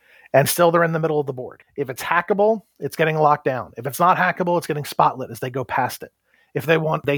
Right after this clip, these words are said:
have to deal with the crazy koalas, which are not hard to deal with. There's a lot of things that can move in and just move dodge,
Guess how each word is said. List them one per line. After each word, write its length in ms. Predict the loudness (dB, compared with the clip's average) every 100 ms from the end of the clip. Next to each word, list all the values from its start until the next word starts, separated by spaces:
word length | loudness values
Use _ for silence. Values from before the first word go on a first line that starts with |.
| 0
have 140 | 0 0
to 60 |
deal 140 | 0 0
with 80 |
the 60 | -2
crazy 340 | 0 2 0
koalas, 600 | -2 2 2 2 -2 -12 -20 _
which 420 | 0 2 0 -2 _ 2
are 80 | 4
not 180 | 4
hard 180 | 4 2
to 60 | 0
deal 180 | -2 0
with. 300 | 0 -4 -12 -4
There's 160 | 0
a 60 | 4
lot 140 | 6
of 80 | 6
things 260 | 2 0 -2
that 60 |
can 160 | -2 0
move 180 | 0 0
in 280 | -2 -4 -8 _ _ _
and 80 | 0
just 180 | 2 2
move 280 | 2 2 2
dodge, 500 | 0 0 -2 -4